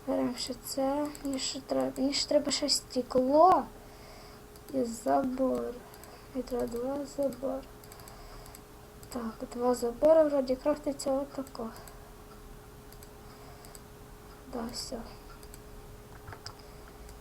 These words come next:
Так, поставимо це, це, це, це, це і оце. Підемо шукати наш дуб.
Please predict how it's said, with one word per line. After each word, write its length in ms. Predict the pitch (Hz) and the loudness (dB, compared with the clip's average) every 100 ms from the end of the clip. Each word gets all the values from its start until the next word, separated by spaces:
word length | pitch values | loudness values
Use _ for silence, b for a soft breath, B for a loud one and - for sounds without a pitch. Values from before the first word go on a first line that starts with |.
| - - - - - | -14 -16 -16 -14 -6
Так, 300 | 240 226 233 233 - | -2 0 -2 -6 -12
поставимо 420 | - - 247 247 - | -12 -4 -2 -2 -4
це, 320 | - 277 277 - | -4 -2 -2 -6
це, 340 | - 262 254 - | -4 -2 -2 -4
це, 300 | - 247 247 247 | -6 -2 -2 -4
це, 300 | - 269 262 247 | -2 0 0 -2
це 320 | - 294 285 269 - 269 | -2 0 0 -2 -4 -2
і 100 | 247 | -2
оце. 300 | 233 - 240 - - - - B B B B B B B B - | -2 -8 -8 -8 -10 -10 -12 B B B B B B B B -6
Підемо 420 | - 302 359 349 349 | 2 6 6 6 2
шукати 480 | 330 - 262 - | 0 4 2 4
наш 280 | 254 269 269 | 4 6 6
дуб. 340 | 277 349 330 | 6 6 4